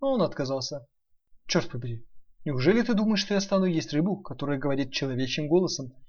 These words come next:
Ешь сама, вечно у тебя всякие причуды». Жена положила рыбу на новую тарелку,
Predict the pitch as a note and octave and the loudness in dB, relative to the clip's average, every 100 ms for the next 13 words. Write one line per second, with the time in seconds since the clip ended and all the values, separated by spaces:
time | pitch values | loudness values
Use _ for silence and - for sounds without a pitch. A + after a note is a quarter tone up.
0 | - - - A#3+ E3+ C3 - - - - | -18 -6 0 2 2 0 -6 -12 -16 -20
1 | - G3+ - C#3 C3 A#2 C3+ C3 - C#3 | -2 2 2 0 -2 -4 -4 -8 -8 -6
2 | C3+ C3+ B2 B2+ - _ _ _ _ _ | -4 -4 -6 -10 -20 _ _ _ _ _
3 | - - D3 G#3 A#3 F3+ C#3+ F#3+ E3 D3 | -16 -6 0 0 2 2 2 0 0 -2
4 | E3+ D#3 C#3 D3 D3+ C#3 C3+ B2+ | -4 -4 -4 -4 -4 -4 -4 -6